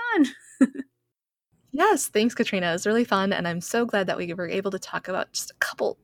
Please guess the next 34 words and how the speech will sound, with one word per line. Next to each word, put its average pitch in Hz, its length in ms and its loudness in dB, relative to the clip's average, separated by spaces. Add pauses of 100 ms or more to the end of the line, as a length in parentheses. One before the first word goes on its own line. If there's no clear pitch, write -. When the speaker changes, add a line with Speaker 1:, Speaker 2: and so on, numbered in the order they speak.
(140)
Speaker 2:
teeny 392 360 2
tiny 269 360 2
little 226 200 0
actionable 226 460 0
steps - 500 -2 (680)
just - 420 2
to 277 100 0
get 262 260 0
yourself 220 440 0
moving 190 220 0
in 185 60 0
the 180 120 -2
right 170 200 0
direction. - 560 -4
There's 190 220 -6 (140)
always 240 400 4
more 226 240 2
to 226 140 -4
do, 208 440 0 (160)
but 170 380 -2 (840)
Let's 220 260 0
not 196 140 2
make 196 180 0
it 190 80 2
overwhelming. 180 680 0
Let's 180 180 -4
just - 200 -8
take - 160 -8
a 165 60 -10
couple - 340 -8
first 175 280 -8
little 175 140 -6
steps - 300 -6
together. - 460 -2